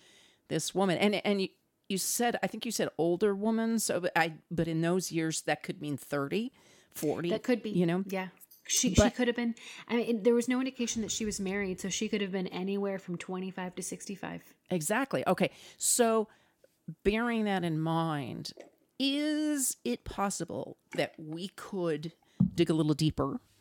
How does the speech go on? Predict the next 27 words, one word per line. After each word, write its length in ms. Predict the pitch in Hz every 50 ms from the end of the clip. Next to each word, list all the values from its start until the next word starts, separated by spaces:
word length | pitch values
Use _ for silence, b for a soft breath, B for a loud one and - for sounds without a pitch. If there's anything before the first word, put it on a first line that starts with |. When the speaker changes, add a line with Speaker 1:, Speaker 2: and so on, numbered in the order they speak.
| b b b b b b b b b b b -
Speaker 1:
and 180 | 185 170 165
see 520 | 160 - - - - 226 214 208 214 208 -
if 140 | - 185 -
she 320 | - - - - 196 180 -
came 540 | - - - - - 214 220 214 214 220
from 420 | 202 - - - 160 151 139 143 143 -
any 340 | - 160 160 175 175 175 170
of 220 | - 151 151 143 147
the 160 | - 156 151
well-known 920 | 143 143 147 147 156 156 165 175 175 160 151 151 156 151 151 151 147 143 - - -
candy-making 880 | - - 135 147 151 156 165 170 175 185 175 180 175 175 - 185 170
families 640 | 160 - - - 143 127 131 139 151 160 170 185 180
of 120 | - 202 -
the 80 | -
time? 240 | - - - - 311 - _ _ _ _ _ _ _ _ _ _ _ _ _ _ _ _ _ - B B B B B B B B B B B B B _ _ - -
Speaker 2:
If 160 | 226 196 -
we 120 | 220 220
had 240 | 202 190 214 214 196
her 120 | 180 190 180
name, 400 | 170 170 196 233 220 156 147 143 _ B B B B B - -
but 220 | 202 190 190 190 B B B B B B _ _ _ -
Speaker 1:
Oh, 340 | 143 135 131 131 143 175
Speaker 2:
her 260 | 208 226 247 214 208 196
Speaker 1:
there's 200 | 190 185 208 220
no 180 | 220 - -
Speaker 2:
name 180 | 160 151 151 151
Speaker 1:
name. 520 | 151 156 175 220 269 302 240 180 143 -